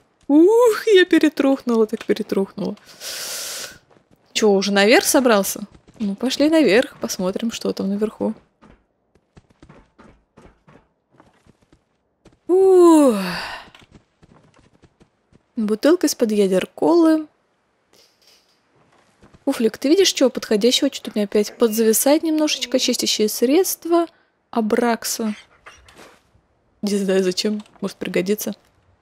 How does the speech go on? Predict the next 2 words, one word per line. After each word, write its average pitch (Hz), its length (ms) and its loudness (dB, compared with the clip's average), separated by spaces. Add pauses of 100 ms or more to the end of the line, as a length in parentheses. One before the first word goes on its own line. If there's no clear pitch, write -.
(2500)
Разводной 196 580 -2
ключ. 339 720 -2